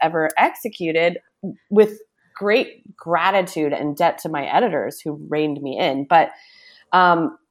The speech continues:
you know, I, I actually just, and this is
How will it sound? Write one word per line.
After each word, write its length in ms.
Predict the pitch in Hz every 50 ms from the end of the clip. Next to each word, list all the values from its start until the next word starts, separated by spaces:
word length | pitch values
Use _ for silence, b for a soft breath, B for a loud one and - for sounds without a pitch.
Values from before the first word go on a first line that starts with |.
| _ _ _ _ _ _ _ _ _ _
you 120 | - 208 185
know, 260 | 175 170 160 147 - - - _ _ _
I, 640 | - 170 175 185 185 180 180 180 180 175 175 - - - _ _ _ _ _ _ _ _ _ _ _ _ _ _ _ _ _ _ _
I 200 | 208 233 233 - -
actually 380 | 240 269 339 330 - - 330 269
just, 380 | 208 202 190 190 - - - _
and 160 | - 175 175 180
this 160 | 180 180 170
is 300 | 156 156 156 - -